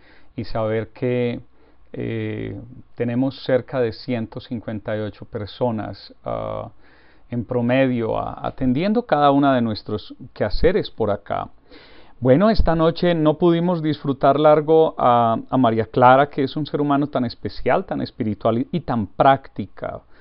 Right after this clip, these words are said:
Sus enseñanzas son muy prácticas, es una de las personas verdaderamente experta en el tema del desarrollo humano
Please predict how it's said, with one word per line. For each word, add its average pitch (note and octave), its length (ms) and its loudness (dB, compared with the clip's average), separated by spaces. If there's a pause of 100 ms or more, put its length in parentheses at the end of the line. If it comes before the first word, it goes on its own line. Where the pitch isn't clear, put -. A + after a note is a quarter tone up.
(200)
Sus - 260 -10
enseñanzas B2+ 580 -4
son C3+ 200 0
muy C#3 260 2
prácticas, F#3 760 -2
es - 140 -8
una D#3 160 0
de D3+ 60 4
las C#3+ 160 -2
personas C#3 600 -2
verdaderamente C3 800 0
experta B2 920 -2
en A2+ 100 -8
el G#2+ 120 -10
tema B2 260 -2
del B2+ 100 -4
desarrollo A2 500 -4
humano B2+ 400 -4